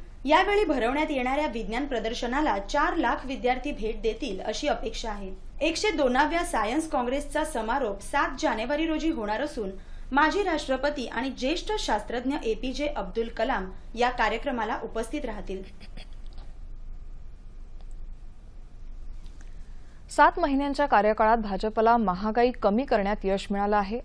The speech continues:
Speaker 2: आता प्रत्येक कुटुंबाला महिन्याच्या बजेटमध्ये पंधराशे ते दोन हजार रुपयांची बचत करता येत असल्याचा दावा भाजपा अध्यक्ष अमित शहा यांनी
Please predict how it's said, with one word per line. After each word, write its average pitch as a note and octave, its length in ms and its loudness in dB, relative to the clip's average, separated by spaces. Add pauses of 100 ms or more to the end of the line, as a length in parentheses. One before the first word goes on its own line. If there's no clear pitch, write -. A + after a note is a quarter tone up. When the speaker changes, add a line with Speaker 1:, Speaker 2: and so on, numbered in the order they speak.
Speaker 2:
आता - 220 2
प्रत्येक A#3+ 460 0
कुटुंबाला A#3 480 4 (300)
महिन्याच्या B3+ 500 4
बजेटमध्ये G#3+ 680 2 (280)
पंधराशे A#3 560 4
ते C#4+ 80 4
दोन A#3 360 2
हजार G3+ 260 4
रुपयांची A#3 440 2
बचत F#3+ 380 -2
करता G3 220 2
येत F#3+ 200 2
असल्याचा F#3 360 -2
दावा F3 300 2 (380)
भाजपा A3+ 420 6
अध्यक्ष A3 380 -2
अमित G3+ 360 0
शहा A3 240 -2
यांनी G#3+ 260 2